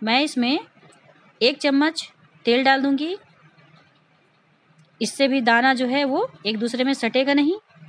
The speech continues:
और फिर से मैं इसे चला लेती हूँ और इसे थोड़ा सा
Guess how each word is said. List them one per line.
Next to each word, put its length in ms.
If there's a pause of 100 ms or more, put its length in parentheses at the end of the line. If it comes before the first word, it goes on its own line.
(600)
और 100
फिर 200
से 120
मैं 120
इसे 180
चला 300
लेती 280
हूँ 180 (120)
और 140
इसे 180
थोड़ा 200
सा 160